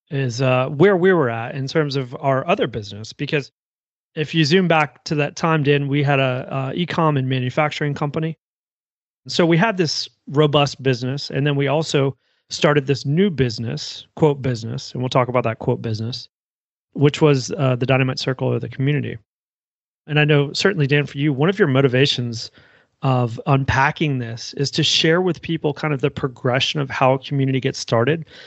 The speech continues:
but then also why the community got started for us, and then also what you might do today if you were going to start a community.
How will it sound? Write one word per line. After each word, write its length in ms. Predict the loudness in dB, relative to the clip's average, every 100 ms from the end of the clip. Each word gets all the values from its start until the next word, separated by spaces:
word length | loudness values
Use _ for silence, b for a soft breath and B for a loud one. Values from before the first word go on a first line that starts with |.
| B _
but 80 | 4
then 200 | 4 2
also 340 | 0 2 2
why 400 | 0 -2 -2 0
the 100 | 0
community 380 | 0 -2 0 0
got 180 | -2 -2
started 280 | -2 -2 0
for 140 | 0
us, 220 | 0 -2 B B B B
and 80 | 2
then 80 | 4
also 460 | 4 4 2 2 -8 _ _
what 280 | 0 2 2
you 100 | 0
might 260 | 0 -2
do 180 | 0 0
today 460 | 0 2 4 4 2
if 240 | -2 -4
you 80 | -4
were 100 | 0
going 180 | 0 -2
to 60 |
start 320 | -4 0 2
a 40 | 2
community. 520 | -4 -6 -6 -6 -10